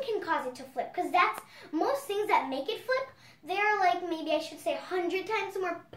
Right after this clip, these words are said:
powerful than when if, than the magnetic field. So, so, like, when I said the molten rock, that's maybe about ten, let's say ten times more powerful. But this is more powerful because when the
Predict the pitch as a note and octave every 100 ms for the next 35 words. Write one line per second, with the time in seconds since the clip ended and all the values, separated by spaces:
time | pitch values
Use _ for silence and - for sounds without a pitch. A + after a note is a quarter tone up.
0 | - F#4 A4 G4+ C#4+ - C4+ B3 - -
1 | - C4+ - C#4+ G4+ A#4 G4 G#4+ A4 -
2 | _ F4 D4+ E4+ F4 F4 D#4+ C#4+ C#4 D#4
3 | D#4 - - G#4+ D#4 D#4 - _ - -
4 | _ - A#4 A4 F#4+ F#4+ - - _ -
5 | F4 F4 E4+ - E4+ E4 D#4+ D#4+ E4 D4+
6 | D4+ E4+ F4+ D#4 C#4+ D4 E4+ E4+ E4+ E4+
7 | F4 F4 D4+ - F4+ F4+ F4 E4+ E4+ E4
8 | D4+ D#4+ F#4 F#4 F#4 F#4+ F#4+ F#4+ F#4+ F#4+
9 | B4 C5+ - _ _ _ _ _ _ _
10 | _ - - D4 D#4+ A4+ A#4 C4+ F4+ A#4
11 | G#4 E4 D4+ F#4 C5+ D4+ C#4 B3 B3 C#4
12 | - - E4+ F#4+ - D#4 D#4+ D#4+